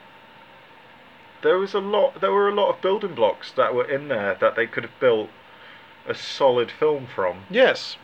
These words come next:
Speaker 1: But they tried to put far too much into it.
Speaker 2: Mm.
Speaker 1: And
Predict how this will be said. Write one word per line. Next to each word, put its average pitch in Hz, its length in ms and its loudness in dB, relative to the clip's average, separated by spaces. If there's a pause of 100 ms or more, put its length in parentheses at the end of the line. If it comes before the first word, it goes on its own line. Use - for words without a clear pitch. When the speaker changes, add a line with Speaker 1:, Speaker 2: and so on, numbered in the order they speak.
Speaker 1:
But 127 160 2
they 135 140 2
tried 139 260 0
to - 80 -18
put 131 240 -6 (180)
far 156 280 0
too 143 180 -10
much 120 300 -10
into 98 280 -10
it. - 160 -10 (180)
Speaker 2:
Mm. 190 180 -4 (500)
Speaker 1:
And 113 540 -2